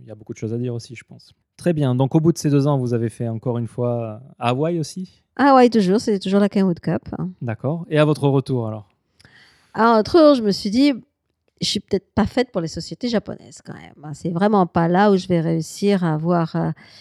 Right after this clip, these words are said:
Speaker 2: à faire éclore, euh, ce que je peux avoir comme, comme don ou comme talent. » Euh, et donc, j'ai, j'avais encore quelques mois sur mon contrat, sur mon visa, justement. Euh, parce qu'à l'époque, je devais avoir un visa de trois ans, je pense. Je, je sais plus très bien.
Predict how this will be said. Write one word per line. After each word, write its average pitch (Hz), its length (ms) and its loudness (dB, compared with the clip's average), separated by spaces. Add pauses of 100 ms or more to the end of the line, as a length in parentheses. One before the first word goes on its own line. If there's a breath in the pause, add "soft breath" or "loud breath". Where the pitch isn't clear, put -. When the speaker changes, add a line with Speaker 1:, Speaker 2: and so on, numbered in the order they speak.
(540 loud breath)
Speaker 2:
à 190 80 0
faire 226 260 2
éclore, 233 580 0
euh, 165 600 -2
ce - 120 -10
que - 80 -10
je - 100 -10
peux 196 120 -4
avoir 180 340 -4
comme, 175 340 -6
comme 175 240 -6
don 190 200 0
ou 170 40 0
comme 165 220 -2
talent. » 160 400 -4 (920 soft breath)
Euh, 175 520 -4
et 180 160 2
donc, 220 340 2
j'ai, 196 640 4
j'avais 202 220 0
encore 202 360 -6
quelques 185 460 -6
mois 196 640 2
sur 170 300 -6
mon 160 340 -6
contrat, 165 540 -10
sur 175 180 -14
mon 170 80 -12
visa, 165 380 -4
justement. 180 540 -8 (1000 soft breath)
Euh, 180 220 -2
parce - 100 -12
qu'à - 80 -6
l'époque, 214 240 -2
je 214 60 -10
devais 175 120 -2
avoir 165 160 -2
un 156 40 -4
visa 185 240 -6
de - 40 -20
trois 156 380 -4
ans, 156 140 -10
je - 100 -12
pense. - 340 -18
Je, - 60 -18
je - 260 -20
sais - 140 -20
plus - 80 -12
très - 160 -16
bien. 147 260 -10